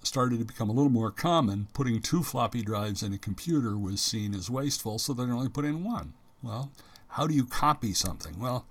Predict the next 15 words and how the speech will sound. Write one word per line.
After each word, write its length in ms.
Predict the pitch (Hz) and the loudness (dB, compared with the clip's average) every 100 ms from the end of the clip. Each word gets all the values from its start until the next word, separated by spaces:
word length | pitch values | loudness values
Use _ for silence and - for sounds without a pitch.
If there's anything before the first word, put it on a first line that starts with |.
| - - - - - - | -20 -20 -20 -20 -8 2
in 120 | 123 | 6
this 200 | 208 226 | 6 6
case, 420 | - 98 104 - - - | 4 2 2 -2 -6 0
what 240 | 123 120 | 2 2
you 60 | 117 | 2
do, 320 | 151 135 107 - - _ _ - - _ _ _ - - - | 4 4 0 -8 -20 _ _ -20 -20 _ _ _ -8 0 4
you 140 | 123 | 6
put 220 | 120 127 | 6 4
the 80 | - | 4
source 600 | - - 190 196 - - - - - - - - 107 | 2 6 6 6 4 -2 -8 -20 -20 -20 -20 -12 -2
diskette 520 | 117 - 123 107 - | 0 2 0 -4 -2
in 180 | 110 104 | 0 2
the 80 | 98 | 0
drive 400 | 110 104 104 - | 0 0 0 -2
first, 600 | - 139 95 - - | 0 0 0 -2 -4